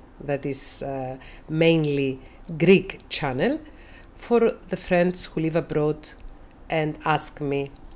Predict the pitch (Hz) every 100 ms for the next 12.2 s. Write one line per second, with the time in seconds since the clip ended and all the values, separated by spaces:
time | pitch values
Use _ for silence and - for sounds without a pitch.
0 | - - - - - 147 143 139 139 135
1 | 135 147 147 143 - 139 135 135 131 160
2 | 127 120 - - - - - - - -
3 | - - - - 190 294 359 359 - 165
4 | - - 240 349 - - - - - 214
5 | 208 - - 214 202 196 - 196 - 151
6 | 135 120 - - - - - - - -
7 | - - - - - - 185 185 175 175
8 | 185 208 220 - - 160 202 277 311 -
9 | - - - - - 165 175 180 190 196
10 | - 151 - - 165 - 330 381 - -
11 | 196 196 220 202 175 180 196 - 131 123
12 | -